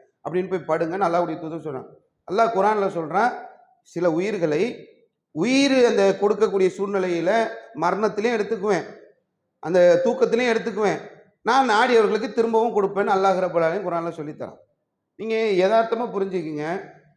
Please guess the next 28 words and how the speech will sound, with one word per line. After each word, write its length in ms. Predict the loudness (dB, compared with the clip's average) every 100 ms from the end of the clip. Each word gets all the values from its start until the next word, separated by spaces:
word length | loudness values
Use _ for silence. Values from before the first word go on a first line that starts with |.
| _ _
நம்ம 260 | -10 -10
போய் 220 | -4 -6 -4
தூங்குறோம்ல, 500 | -4 0 0 2 0 0 -4
நம்ம 280 | -8 -6 -6
உயிர் 320 | -6 -6 -6
நம்மகிட்ட 320 | -6 -6 -8
இல்ல. 240 | -8 -10 -12 -16 _ _ _ _ _ -4
இதை 120 | 2
அல்லாஹ் 320 | 4 4 4
ரப்பல் 240 | 2 2 2
ஆலமீன் 340 | 2 0 -2
எடுத்து 200 | -4 -4
விட்டு 460 | -4 -2 -4 -4 -4
திரும்ப 280 | 0 0 0
நமக்கு 320 | -4 -6 -8
தருகிறான். 460 | -6 -6 -4 -6 -6
அதனால 300 | -2 0 0
தான் 160 | 0
காலையில 460 | -2 0 2 2 2
எழுந்திரிச்ச 360 | 0 -2 -4 -6
உடனே 300 | -6 -4 -6 -8 -14 -6
"அல்ஹம்துலில்லாஹ், 1080 | -6 -4 -8 -10 -8 -8 -4 -4 -4 -6 -8 -16 -20 _ _ _ -4
எல்லா 360 | 0 4 4
புகழும் 400 | 4 4 4 4
அல்ல-, 260 | 2 2 0
அல்லாஹ்வுக்கே, 500 | 0 2 2 2 0 -2
இல்லதி 300 | -2 -2 0
அஹ்யானா 480 | 0 0 0 0